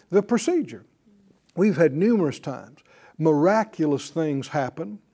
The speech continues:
with the power of God involved in,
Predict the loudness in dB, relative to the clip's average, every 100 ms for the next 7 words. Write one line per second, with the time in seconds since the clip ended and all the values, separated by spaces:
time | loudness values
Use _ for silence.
0 | _ _ _ -20 -10 -4 -4 -4 -6 -2
1 | 0 2 2 0 0 0 0 -2 -8 -18
2 | _ _ 2 4 4 2 0 2 2 0
3 | -2 0 2 2 0 -2